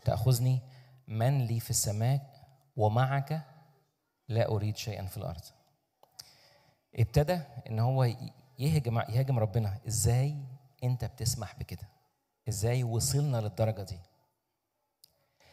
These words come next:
بس أول ما شاف رؤية، أحس، أو عينيه اتفتحت على السماء، عينيه اتفتحت على محبة ربنا، عينيه اتفتحت على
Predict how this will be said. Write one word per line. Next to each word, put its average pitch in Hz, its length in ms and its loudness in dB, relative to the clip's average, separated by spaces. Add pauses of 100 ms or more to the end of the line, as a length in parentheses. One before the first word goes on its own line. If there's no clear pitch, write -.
(220)
بس 113 200 6
أول 160 340 4
ما 117 120 2
شاف 139 360 -2
رؤية، 113 340 0 (160)
أحس، - 720 -2 (720)
أو 110 160 6
عينيه 117 160 2
اتفتحت 143 480 0
على 92 100 -4
السماء، 113 420 -4 (720)
عينيه 107 300 -2
اتفتحت - 560 -2
على 101 180 -2
محبة 113 480 -2
ربنا، 110 400 -4 (160)
عينيه 113 140 -2
اتفتحت - 720 -4 (800)
على 104 480 -2